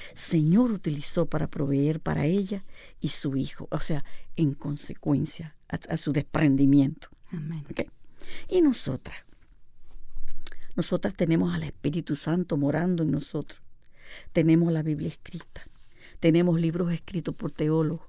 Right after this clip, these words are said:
Speaker 1: tenemos sermones de, por pastores, etcétera. Ella no tenía nada de esto.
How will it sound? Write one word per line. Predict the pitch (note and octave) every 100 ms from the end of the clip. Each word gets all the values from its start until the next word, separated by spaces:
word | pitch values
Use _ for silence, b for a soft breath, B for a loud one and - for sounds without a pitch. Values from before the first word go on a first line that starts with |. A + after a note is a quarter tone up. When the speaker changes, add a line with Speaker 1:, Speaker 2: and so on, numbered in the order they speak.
| - B B B
Speaker 1:
tenemos | F3 E3+ F3+ F3
sermones | F3+ D3 D3+ F3 F3+ D#3+ - -
de, | D3+
por | - F3 D3+
pastores, | - D3 - D#3 D#3+ E3 - b b b b b b -
etcétera. | E3+ - - E3 - D#3 - - - - -
Ella | F#3 G#3+ G#3+ F3+
no | E3
tenía | - G3 D#3+ F3 F3
nada | D3 C#3+ C#3+
de | D3 F3
esto. | G#3+ - -